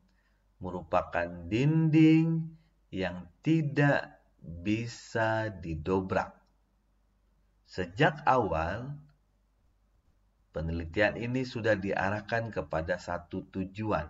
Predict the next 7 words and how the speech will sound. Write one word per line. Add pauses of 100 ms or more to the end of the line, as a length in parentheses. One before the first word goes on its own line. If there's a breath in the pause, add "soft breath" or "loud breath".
(1300)
Sudah
ditentukan
ukuran-ukuran
dari (220)
hasil
penelitian
yang